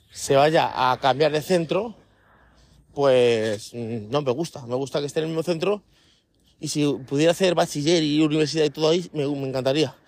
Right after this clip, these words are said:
Porque sí es como con el mismo grupo de amigos. Y la, no me di ta-, da-,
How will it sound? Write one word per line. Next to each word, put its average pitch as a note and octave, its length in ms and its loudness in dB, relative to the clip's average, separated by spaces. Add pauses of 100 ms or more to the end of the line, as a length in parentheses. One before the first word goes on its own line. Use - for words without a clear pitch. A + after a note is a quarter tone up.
(200)
Porque C#3 160 -4
sí C#3 120 0
es F3+ 80 0
como E3+ 220 0
con D#3+ 140 2
el D#3 60 -2
mismo F3 200 0
grupo F3 220 4
de D#3 60 6
amigos. C3 440 -2 (3000)
Y E3+ 260 4
la, D3 120 4
no E3+ 120 6
me A3+ 80 8
di B3+ 140 2
ta-, A#3+ 160 2
da-, F#3+ 260 0